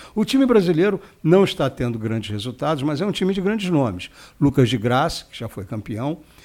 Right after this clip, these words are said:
é, Nelsinho Piquet, que já foi campeão, e Felipe Massa, que, queiram ou não, é um dos grandes nomes do automobilismo nos últimos anos também, piloto da Ferrari durante séculos. É, tá aqui muita gente gosta no, no nosso, nossa cultura do deboche, né? Não, porque foi segundo piloto. Felipe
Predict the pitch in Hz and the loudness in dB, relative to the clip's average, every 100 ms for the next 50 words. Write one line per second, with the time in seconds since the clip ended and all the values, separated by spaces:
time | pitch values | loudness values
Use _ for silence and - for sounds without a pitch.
0 | - _ 123 123 - - 131 117 - 110 | -20 _ -8 -6 -8 -8 -6 -4 -4 -6
1 | 104 156 - 139 - 127 123 113 110 - | -4 -6 -2 -4 -6 -8 -8 -8 -10 -6
2 | 135 127 190 247 277 - 302 147 135 107 | -6 -2 -2 0 0 2 4 4 2 0
3 | 92 - - - 120 151 208 180 113 135 | -8 -14 -14 -6 -4 -4 -2 -2 -2 -4
4 | 190 175 113 127 120 107 113 117 - - | -4 -6 -6 -4 -4 -4 -6 -8 -12 -20
5 | _ 120 117 117 113 107 101 107 120 117 | _ -8 -4 -2 -2 -4 -4 -4 -4 -4
6 | 104 113 127 120 101 120 113 - 117 113 | -4 -6 -4 -4 -2 -4 -4 -4 -4 -2
7 | 127 101 104 113 - 107 - 98 117 107 | -2 -2 -4 -6 -6 -8 -6 -4 -4 -4
8 | - - _ 120 110 107 - 123 127 - | -10 -20 _ -8 -6 -8 -6 -2 -2 -4
9 | - - - - 233 240 - - 240 - | -16 -20 -20 -8 -4 -4 -6 0 0 2
10 | 277 262 220 214 214 185 151 156 143 151 | 0 2 2 2 2 2 2 0 0 0
11 | 170 151 170 135 131 135 123 120 101 - | 0 -2 0 0 2 0 -2 -6 -8 -16
12 | _ - 110 127 - - - 135 120 113 | _ -10 -6 -6 -4 -6 0 2 2 -2
13 | 110 101 110 160 135 - 107 143 247 254 | -4 -4 2 2 2 -2 -6 -6 -2 -2
14 | 226 - 135 147 160 - 139 151 139 131 | -2 -4 -10 -8 -8 -6 -4 -4 -4 -6
15 | 156 190 262 | -6 -6 -10